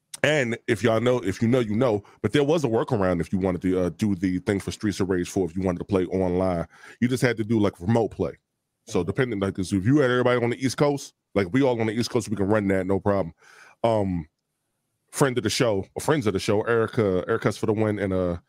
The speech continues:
Speaker 1: Dren Pixel. Dren is in overseas, and Erica's on, out on the west side. They actually played, uh, Streets of Rage, and it ran pretty fine th-, on, on their live stream. So,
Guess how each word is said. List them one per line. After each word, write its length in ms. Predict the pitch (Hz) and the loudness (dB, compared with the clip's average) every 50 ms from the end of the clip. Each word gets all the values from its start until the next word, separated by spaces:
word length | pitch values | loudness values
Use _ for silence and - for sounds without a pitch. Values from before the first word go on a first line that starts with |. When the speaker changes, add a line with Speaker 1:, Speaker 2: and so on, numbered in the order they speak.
| _ _ _ - | _ _ _ -2
Speaker 1:
Dren 200 | - 127 113 104 | 0 0 2 2
Pixel. 440 | - 143 143 - - 117 104 95 - _ _ _ _ _ _ _ _ 120 | 0 -2 -2 -2 -4 -4 -4 -4 -6 _ _ _ _ _ _ _ _ -10
Dren 240 | 104 - 123 156 208 | -2 0 2 2 2
is 180 | 202 151 117 | 2 2 2
in 300 | 123 113 110 104 95 87 - _ _ _ _ - | 0 0 2 0 -2 -4 -8 _ _ _ _ 2
overseas, 640 | 139 131 110 110 - - 143 131 117 113 104 90 - | 2 2 2 0 -2 0 0 0 0 0 -2 -2 -2
and 380 | 104 104 98 98 95 92 - _ _ - | -2 -2 -2 -2 -4 -8 -12 _ _ -2
Erica's 340 | - 139 131 117 - 117 - | 0 0 0 2 0 2 2
on, 120 | 110 98 - | 2 2 2
out 140 | 107 107 104 | 0 0 0
on 80 | 95 | 0
the 40 | 95 | 0
west 220 | 95 131 131 - | 0 0 0 0
side. 280 | - 104 92 85 80 - - _ _ _ _ _ - | 0 -2 0 -2 -2 -8 -12 _ _ _ _ _ -2
They 100 | - 143 175 | 0 2 2
actually 240 | 185 165 - 131 120 | 0 0 -2 -4 -2
played, 360 | 113 - 131 117 117 117 107 | 0 2 2 2 2 2 2
uh, 100 | 107 101 | 0 0
Streets 260 | 98 - - 127 117 - | 0 0 -2 -2 0 0
of 80 | 120 | 0
Rage, 300 | 117 113 107 107 101 - | 2 2 0 0 -2 -2
and 120 | - 120 127 | -2 0 0
it 40 | |
ran 260 | 135 139 170 202 170 160 | 2 2 0 0 0 0
pretty 180 | - 165 139 | 0 -2 0
fine 360 | 131 - 147 170 165 113 98 | 0 0 2 2 2 0 0
th-, 100 | 98 104 - | -2 -2 -2
on, 280 | 101 101 101 98 104 | 0 0 0 0 0
on 60 | 104 101 | 2 2
their 100 | 101 101 | 2 2
live 240 | 117 127 120 101 | 2 2 2 0
stream. 260 | - - 98 92 90 90 | -2 -4 -6 -4 -4 -4
So, 320 | - - 101 98 98 | 0 0 0 0 0